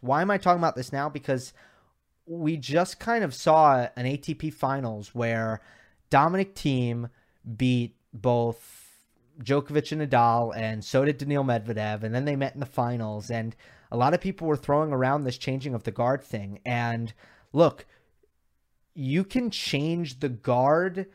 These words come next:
you know, in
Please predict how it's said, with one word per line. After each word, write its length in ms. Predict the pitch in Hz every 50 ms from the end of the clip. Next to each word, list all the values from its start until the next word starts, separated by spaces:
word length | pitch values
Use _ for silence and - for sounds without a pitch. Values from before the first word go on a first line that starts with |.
| _ _ _ _ _ _ _ _ _ _ _ _ _
you 160 | 151 139 139
know, 420 | 135 131 127 123 120 117 113 - - _ _ _ _ _ _ _ _ _ -
in 500 | 143 135 127 127 123 117 120 120 117